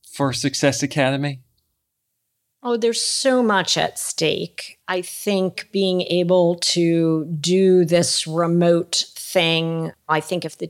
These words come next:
Speaker 2: teachers get discouraged, if the educational leaders get discouraged, if the parents get discouraged, if the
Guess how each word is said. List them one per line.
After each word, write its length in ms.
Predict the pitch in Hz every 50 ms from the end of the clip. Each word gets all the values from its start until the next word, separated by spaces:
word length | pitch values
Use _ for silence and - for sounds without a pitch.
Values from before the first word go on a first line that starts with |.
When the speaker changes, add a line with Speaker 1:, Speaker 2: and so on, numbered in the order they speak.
| - -
Speaker 2:
teachers 540 | - - 220 202 - - 208 190 170 147
get 240 | - 190 185 170 170
discouraged, 880 | - 180 170 - - - 180 175 175 170 170 170 170 170 160 160 - -
if 180 | 160 160 - -
the 140 | - - -
educational 640 | 180 170 175 - - 185 175 - 170 170 165 160
leaders 440 | 170 175 190 190 185 185 185 165 -
get 200 | - 180 170 175
discouraged, 680 | - 175 165 - - 185 175 170 170 170 156 170 - 175
if 120 | 160 -
the 80 | - 170
parents 560 | - - - - 214 214 208 196 185 175 -
get 240 | - 185 175 175 -
discouraged, 680 | - 170 - - - 185 175 170 170 165 160 - - 147
if 120 | - -
the 60 | -